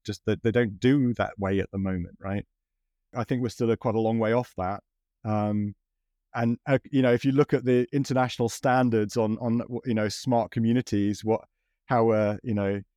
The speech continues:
how a, a, um, a, a local authority should be, should transform its operating model, that, that's, you know, one of the gr-, big recommendations in that, in that iso standard is, uh,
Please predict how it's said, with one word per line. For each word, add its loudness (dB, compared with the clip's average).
how 4
a, 2
a, 0
um, -2
a, -2
a -2
local 2
authority 2
should -2
be, 2
should -4
transform 0
its -4
operating 0
model, -4
that, -2
that's, -2
you 0
know, 2
one 4
of 4
the 2
gr-, -2
big 2
recommendations 2
in 2
that, -2
in -4
that -4
iso -2
standard -2
is, -6
uh, 2